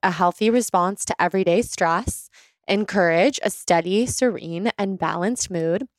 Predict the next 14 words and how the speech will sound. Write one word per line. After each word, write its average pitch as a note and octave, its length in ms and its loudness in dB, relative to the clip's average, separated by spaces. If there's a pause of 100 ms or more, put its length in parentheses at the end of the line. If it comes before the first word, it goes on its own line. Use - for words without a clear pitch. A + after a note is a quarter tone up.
(280)
and G3 160 -2
to G#3+ 80 4
drive F3+ 320 4
mental F#3+ 300 0
clarity, F3 500 0 (160)
focus, F3 460 0
and F3+ 120 -2
alertness. F3 680 -2
And G3 100 -2
it - 80 -4
can - 240 -8
even F#3+ 280 0
help A3 180 0
support F#3 480 0